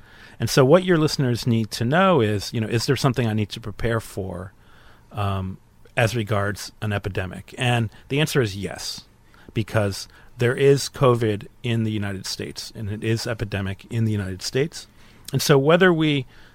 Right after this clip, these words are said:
you know, spend our time debating whether it's, you know, a pandemic or an epidemic is really pointless. People listening to this broadcast, uh, not only here in Southern California, but streaming on the web and basically listening to this broadcast in almost any country,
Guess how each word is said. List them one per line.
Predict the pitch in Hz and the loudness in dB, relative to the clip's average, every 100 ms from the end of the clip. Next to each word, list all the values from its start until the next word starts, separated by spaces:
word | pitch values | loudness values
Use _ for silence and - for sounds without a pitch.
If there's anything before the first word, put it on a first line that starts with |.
| - | -2
you | 127 | -2
know, | |
spend | - 151 131 | 2 4 4
our | 123 | 2
time | 135 123 120 | 2 2 0
debating | 107 110 113 120 113 | -2 0 0 2 0
whether | 107 104 | -2 -4
it's, | 98 - | -6 -6
you | 110 | -6
know, | 101 | -4
a | 92 | -2
pandemic | - 101 110 110 104 110 | 0 0 0 0 -2 -4
or | |
an | 95 | -6
epidemic | 104 - 95 90 90 - - - - | -6 -6 -6 -8 -10 -14 -20 -20 -6
is | 135 113 | -4 0
really | 139 151 113 - - | 4 4 4 -2 -12
pointless. | - 113 82 90 - | -6 -6 -6 -12 -2
People | - 165 165 143 | 0 4 4 4
listening | 139 - 135 113 | 0 0 -2 -2
to | 120 | -2
this | 110 - | -4 -4
broadcast, | - 110 107 - 92 95 - - - - - - - - | -4 -2 -2 -6 -8 -10 -14 -20 -20 -20 -20 -20 -20 -12
uh, | - | -2
not | 120 135 | 4 6
only | 147 135 120 | 6 4 0
here | - 127 | 0 -2
in | 110 | -2
Southern | - 104 101 | -4 -6 -4
California, | 113 101 175 175 | -4 -2 -2 0
but | 120 113 | -2 -4
streaming | - 135 120 113 | -4 -2 -2 -2
on | 104 | -4
the | 104 | -2
web | 117 113 107 | -2 0 -2
and | 110 - - | -6 -12 -4
basically | 160 156 - 135 120 127 | 0 0 -2 -4 -4 -4
listening | 143 - 123 117 | -6 -4 -4 -4
to | 113 | -6
this | 104 | -8
broadcast | - 104 - 104 - | -6 -6 -6 -8 -8
in | 117 | -6
almost | 135 135 - | -2 -2 -2
any | 110 98 | -6 -8
country, | - 101 - - | -12 -12 -10 -12